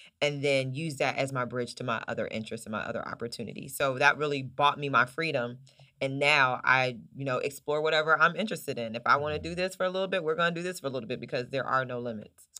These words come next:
Speaker 2: Uh, I love it. I love it. I love it. Where you from originally?
Speaker 1: That's an interesting question.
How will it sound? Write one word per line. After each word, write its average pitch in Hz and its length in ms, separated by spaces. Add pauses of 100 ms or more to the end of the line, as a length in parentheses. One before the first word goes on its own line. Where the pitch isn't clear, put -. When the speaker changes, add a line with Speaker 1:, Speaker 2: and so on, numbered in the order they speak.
Speaker 2:
Uh, 123 320
I 104 80
love 110 320
it. 107 60
I 101 80
love 120 300
it. 165 80
I 170 60
love 123 220
it. 104 80 (260)
Where 139 160
you 151 140
from 139 340
originally? 98 440 (840)
Speaker 1:
That's 196 200
an - 80
interesting 208 340
question. 160 440